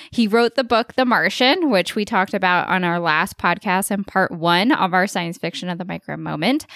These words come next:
Andy Weir brings us another incredible novel that's just riddled with nonstop micro moments. I mean, the main character is actually an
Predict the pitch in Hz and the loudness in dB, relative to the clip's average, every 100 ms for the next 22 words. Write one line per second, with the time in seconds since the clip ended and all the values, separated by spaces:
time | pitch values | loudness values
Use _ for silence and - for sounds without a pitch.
0 | - - - _ _ _ 247 302 330 349 | -20 -20 -20 _ _ _ 0 2 2 0
1 | 285 269 269 247 254 247 240 - 226 233 | 2 2 4 2 2 0 -4 -2 -2 0
2 | 277 302 294 269 254 254 - - 302 311 | 0 2 2 0 -2 -4 -10 -12 -2 2
3 | 349 370 339 240 180 156 147 - 160 180 | 4 4 2 0 -2 -4 -8 -8 -6 -4
4 | 247 262 - 339 254 202 190 240 254 285 | 0 -2 0 0 0 -2 0 2 4 2
5 | 285 247 247 226 202 208 190 196 220 - | 2 -2 0 -4 0 0 2 0 -2 -2
6 | 196 175 - - 175 165 - 160 151 156 | 0 0 0 -6 -6 -6 -6 -10 -10 -6
7 | 160 156 147 - - - _ - - - | -4 -4 -6 -8 -18 -20 _ -20 -20 -8
8 | 214 285 311 294 - 247 294 277 294 359 | -2 0 0 -2 -2 0 2 2 2 0
9 | 427 233 202 233 277 277 - _ - 233 | -2 0 0 2 2 2 -2 _ -4 -4
10 | - - 381 381 - 214 214 214 | -2 -2 0 0 0 2 4 2